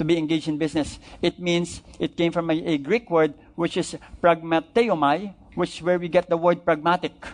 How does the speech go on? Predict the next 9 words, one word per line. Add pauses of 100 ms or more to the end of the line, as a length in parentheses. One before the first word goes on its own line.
(380)
That
means (300)
to
do (120)
something. (400)
That
means
to
be